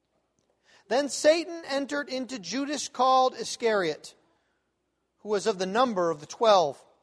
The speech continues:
He went away and conferred with the chief priests and officers how he might betray him to them. And they were glad,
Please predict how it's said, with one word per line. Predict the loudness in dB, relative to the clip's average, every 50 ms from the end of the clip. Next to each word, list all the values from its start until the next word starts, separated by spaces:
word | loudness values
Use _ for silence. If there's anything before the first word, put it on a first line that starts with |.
| _ _ _ _ _ _ _ _ _ _ _ _ _ _ _ _ _
He | _ -14 -8
went | -2 0 0 0 0 -2
away | -2 2 4 6 6 6 6 4 4 -2
and | -4 -6
conferred | -8 -8 -10 -8 -6 -2 0 2 2 2 0 -4
with | -8 -12
the | -12 -12
chief | -10 -8 -8 -6 -6 -8 -10 _ -12
priests | -8 -6 -6 -6 -6 -6 -6 -6 -6
and | -8 -4
officers | 0 2 2 2 2 -2 -10 -8 -8 -6 -6 -6 -8 -12 -14 _ -20 -18 _
how | 0 2 2 2
he | 2 0
might | 0 0 -2 -2 -4
betray | -12 -14 -10 -2 2 4 4 6 4 2
him | -2 -4 -6 -6 -8
to | -8 -8 -6
them. | -6 -6 -8 -8 -14 _ _ _ _ _ _ _ _ _ _ _ _ _ _ _ _ _ _ _ _ _ _ _ _ -20
And | -16 -8
they | -2 -2 -2 0
were | -2 -4 -6 -6
glad, | -4 0 4 4 4 4 4 2 0 -4 -6